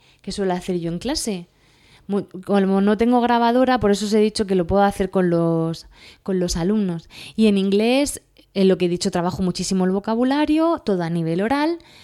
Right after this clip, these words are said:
Eh, luego cuando la, la ordenación de las frases también lo hago, porque a base, primero, machaco muchísimo a nivel oral, muchísimo, muchísimo, muchísimo. Les hago repetir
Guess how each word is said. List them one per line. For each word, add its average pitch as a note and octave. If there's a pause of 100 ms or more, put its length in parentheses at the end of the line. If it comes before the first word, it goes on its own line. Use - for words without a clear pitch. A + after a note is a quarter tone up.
(240)
Eh, G3+
luego G3+
cuando F#3
la, E3+
la E3+
ordenación F3
de F#3
las F3
frases G3
también D#3+
lo E3+
hago, G3+ (320)
porque G3
a F3
base, F#3
primero, F#3+
machaco F#3
muchísimo F#3
a F3
nivel F3+
oral, G3
muchísimo, A3+
muchísimo, G#3+
muchísimo. D4 (420)
Les G#3+
hago G#3
repetir B3